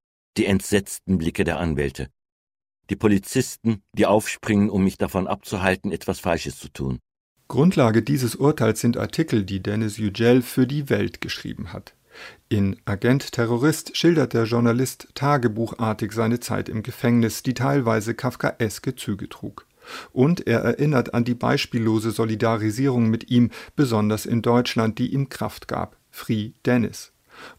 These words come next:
Speaker 2: Und er rekonstruiert die diplomatischen Bemühungen im Hintergrund zur Beendigung seiner Geiselnahme,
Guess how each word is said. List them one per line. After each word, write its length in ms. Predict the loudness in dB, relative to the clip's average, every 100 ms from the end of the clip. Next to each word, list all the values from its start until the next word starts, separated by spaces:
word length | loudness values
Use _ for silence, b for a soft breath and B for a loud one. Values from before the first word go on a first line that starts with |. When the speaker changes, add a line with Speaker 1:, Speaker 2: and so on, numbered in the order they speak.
| -2
Speaker 2:
Und 300 | 2 2 2
er 180 | 0 0
rekonstruiert 680 | 2 2 0 0 2 2
die 80 | 2
diplomatischen 760 | -2 0 2 2 2 0 2 2
Bemühungen 540 | 4 4 4 2 0
im 180 | 0 2
Hintergrund 520 | 2 2 2 4 2
zur 140 | 2 0
Beendigung 600 | 0 0 2 2 2 0
seiner 280 | 2 0 0
Geiselnahme, 760 | 2 2 2 2 2 2 0